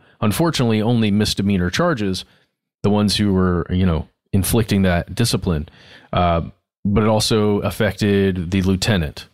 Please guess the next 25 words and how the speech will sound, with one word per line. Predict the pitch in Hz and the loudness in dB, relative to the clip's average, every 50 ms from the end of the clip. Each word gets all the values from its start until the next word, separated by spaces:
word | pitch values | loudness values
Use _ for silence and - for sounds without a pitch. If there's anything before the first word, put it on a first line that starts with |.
| _ - | _ -4
as | 92 92 85 | -2 -2 0
well. | 95 98 95 87 82 78 71 - _ _ _ - - - - - - _ - | 0 0 0 0 -2 -4 -6 -10 _ _ _ -20 -20 -20 -20 -20 -14 _ -2
Um, | - 95 90 87 85 - _ _ _ _ _ _ _ _ - | 0 0 0 0 -2 -4 _ _ _ _ _ _ _ _ -4
just | - 151 160 - | -2 -2 -2 0
knowing | 135 127 127 135 139 135 127 120 113 | 0 0 0 0 0 0 0 0 -2
that | 110 104 95 - | -2 -2 -4 -4
someone | - 127 120 117 113 110 | -4 -2 0 0 0 0
is | 101 90 | 0 -2
part | - - - - 120 123 117 - | -6 -6 -4 -2 0 0 0 -2
of | 110 104 95 | -2 -2 0
a | 98 95 95 | 0 0 0
lawsuit | 92 92 101 107 107 107 - - 113 101 90 - | 2 2 2 2 2 0 0 0 0 0 0 -2
in | - 98 98 | -2 -2 0
any | 90 98 98 95 95 | 0 2 2 2 2
way, | 92 120 151 160 139 113 101 95 101 98 _ _ _ _ _ _ _ _ _ - | 2 2 2 2 2 0 0 -2 -4 -6 _ _ _ _ _ _ _ _ _ -2
it | 117 110 101 92 | -2 -2 -2 -2
kinda | - - 123 127 127 | -4 -2 0 0 2
raises | 113 120 120 117 110 101 98 92 | 2 2 2 0 0 -2 -2 -2
suspicion | - - - - - 127 113 - - 104 92 | -2 -4 -4 -2 -2 -2 -2 0 0 0 0
if | 92 92 | 0 0
anything | 98 95 92 90 95 90 82 | 0 0 0 0 0 0 0
bad | 80 90 90 85 82 | 0 0 2 2 0
happens | 76 87 95 87 78 87 82 78 - - | 0 0 -2 -2 -2 -2 -2 -2 -2 -2
to | - 80 | -2 -2
them, | 78 69 69 73 - | -2 -2 -4 -4 -8